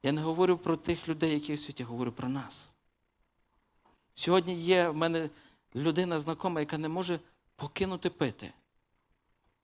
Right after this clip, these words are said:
Через те, що його батько, його браття, вони загинули всі від алкоголю. І він вже десять років, як віруючий чоловік, він бореться з цим.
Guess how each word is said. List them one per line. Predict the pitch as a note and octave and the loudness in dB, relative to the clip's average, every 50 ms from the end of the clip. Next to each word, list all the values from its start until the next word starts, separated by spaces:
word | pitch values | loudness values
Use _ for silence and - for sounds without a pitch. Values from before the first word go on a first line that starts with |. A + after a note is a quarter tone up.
| - _ _ _ _ _ _ _ _ _ - - | -20 _ _ _ _ _ _ _ _ _ -12 -6
Через | - C3+ B2+ | -4 -4 -2
те, | - D3+ | 0 0
що | C#3+ - D3 | 0 0 0
його | C#3 C3+ C#3 C#3+ | -2 -2 -4 0
батько, | C#3 C#3+ C#3 D3+ D3 - - - C#3+ C3+ | 4 4 4 4 4 0 -4 -4 -2 -2
його | C3+ C#3 C#3 C#3 | -2 -2 -2 -2
браття, | C3+ C#3 C#3 C#3+ D3+ D3+ D3 - D#3+ | 2 4 4 4 4 2 0 -4 -4
вони | D3 D3 D3 D3 D3+ | -2 0 0 0 0
загинули | C#3+ C#3 C#3+ C#3+ D#3 E3+ E3 D#3+ D3+ | 0 -2 -4 -4 -4 -4 -2 -2 -2
всі | D3 D3 - - D#3 | -2 -2 -4 -4 -4
від | D3 D3+ D3 D3 | -4 -4 -4 -4
алкоголю. | C#3+ C3+ C3 - C3 B2 A#2+ G#2+ G2 F2 - _ _ _ _ _ _ _ _ _ _ _ _ _ _ _ _ | -6 -10 -12 -12 -10 -6 -6 -6 -6 -8 -14 _ _ _ _ _ _ _ _ _ _ _ _ _ _ _ _
І | - C#3+ | 2 2
він | D#3+ E3+ | 2 4
вже | D3+ E3+ | 2 2
десять | E3 F#3 G3 - - F3 - | 2 2 0 0 -2 -4 -2
років, | F#3+ F#3+ F3 - E3+ | -2 -2 0 0 -2
як | D#3+ D3 - F3+ | -2 -2 -2 -2
віруючий | F3 E3 D#3+ - E3 - | -2 -2 -2 -4 -6 -6
чоловік, | - E3 D3+ D3+ D3+ D3 | -6 -6 -6 -6 -4 -4
він | C#3+ C3 | -6 -4
бореться | B2+ C#3 D3 C#3+ B2 A2 - - G#2 | -2 -2 -2 0 -2 -2 -4 -8 -10
з | - | -12
цим. | - - - - | -14 -16 -16 -18